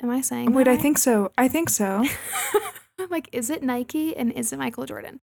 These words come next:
Speaker 1: Anyway, the movie stars Jason Bateman, our favorite, and it is so good. It is so aesthetic and so, like, retro feeling.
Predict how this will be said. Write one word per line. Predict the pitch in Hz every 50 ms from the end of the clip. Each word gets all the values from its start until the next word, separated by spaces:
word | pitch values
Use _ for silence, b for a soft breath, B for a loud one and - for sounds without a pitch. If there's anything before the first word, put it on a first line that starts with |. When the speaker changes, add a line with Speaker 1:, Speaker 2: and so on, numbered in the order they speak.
| _ _ -
Speaker 1:
Anyway, | 269 262 240 - - 143 139
the | 233 220 247
movie | 247 254 277 320
stars | 311 320 311 277
Jason | - 254 233 226 - 220
Bateman, | 226 240 - - - -
our | - - 226
favorite, | - - - - - - 247 247 262 269 - _ _ -
and | - 233 233 233 233 226 226 226 226 226 - -
it | - 269 240
is | 277 294 277 - - _ -
so | - - - - - 247 247 247 247 240 220
good. | - - - - - - - -
It | - 254
is | 254 233 -
so | - - - 254 240 247
aesthetic | 269 302 - - - 269 262 247 247 277 320 311 - - - _ _ _ _ -
and | - 254 240 233
so, | - - 254 247 240
like, | 247 254 247 -
retro | 240 226 226 247 240 - - - 262 254 262
feeling. | 254 - - - - - 240 247 247 240 240 254 254 254 254 247 254 254 262 269